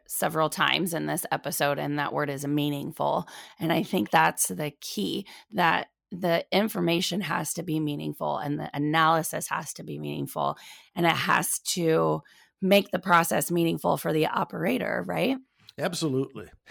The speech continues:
Speaker 2: And that's where the, the touch and the feel of the dough that the old timers had that was intuitive to them,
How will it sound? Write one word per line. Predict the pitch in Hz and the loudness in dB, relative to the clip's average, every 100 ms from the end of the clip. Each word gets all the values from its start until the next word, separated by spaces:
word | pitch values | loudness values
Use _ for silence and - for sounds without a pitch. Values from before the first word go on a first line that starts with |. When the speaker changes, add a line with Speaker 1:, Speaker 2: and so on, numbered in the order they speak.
| - - | -20 -4
Speaker 2:
And | 202 233 | 0 2
that's | 262 - | 0 0
where | 170 170 135 - - _ _ | 2 4 2 -4 -18 _ _
the, | 127 127 127 120 113 _ _ _ | -8 -4 -2 -2 -6 _ _ _
the | 135 127 | -12 -12
touch | - - 233 247 - - - | -12 -8 -4 -4 -4 -6 -6
and | 143 131 | -6 -4
the | 123 | -4
feel | - 196 196 180 | -4 -2 0 2
of | 156 131 | 0 -2
the | 127 | -4
dough | 120 127 110 104 104 - _ _ _ | 0 0 0 -4 -6 -10 _ _ _
that | 107 113 139 127 | -12 0 0 2
the | 135 123 | 0 0
old | 131 165 165 | 2 0 -2
timers | - 147 131 123 117 110 101 - - - | -2 0 0 0 -2 -4 -4 -4 -4 -8
had | 139 104 - 127 101 90 90 - - - _ _ 110 | -12 -8 -2 0 0 -6 -10 -16 -18 -20 _ _ -12
that | 110 | -8
was | 107 | -8
intuitive | 117 - - 175 151 - 127 120 | -8 -6 -4 -2 -2 -2 -4 -4
to | - 110 | -4 -4
them, | 107 95 92 | -6 -12 -16